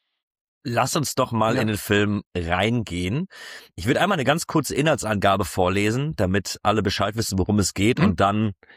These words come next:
Speaker 1: kannst du mir auch endlich sagen, wie du den Film fandest. Also, worum geht's in Die Glücksritter? Randolph und Mortimer Duke haben gewettet.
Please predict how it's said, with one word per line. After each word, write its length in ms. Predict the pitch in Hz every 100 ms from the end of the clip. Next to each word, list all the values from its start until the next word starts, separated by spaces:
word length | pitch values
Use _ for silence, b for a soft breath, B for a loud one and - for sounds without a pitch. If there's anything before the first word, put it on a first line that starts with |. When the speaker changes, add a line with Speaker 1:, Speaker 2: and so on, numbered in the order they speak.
| b b
Speaker 1:
kannst 220 | - 104
du 40 | 95
mir 100 | 92
auch 60 |
endlich 240 | - 95 82
sagen, 260 | 90 92
wie 60 | 90
du 100 | 85
den 120 | 85
Film 240 | - 95 110
fandest. 460 | - 67 110 123 - B B B _ _ - B B B B B -
Also, 300 | 95 85 87
worum 220 | 127 117
geht's 220 | 113 -
in 80 | 98
Die 100 | 95
Glücksritter? 540 | 82 117 - 82 76 67 _ _ _ _ _ _ _ _ _ _ - B B B B
Randolph 520 | 98 117 190 190 185
und 160 | 123 -
Mortimer 480 | 110 151 - 139 104
Duke 560 | 85 85 117 180 -
haben 240 | 104 107 123
gewettet. 640 | 101 107 - 82 -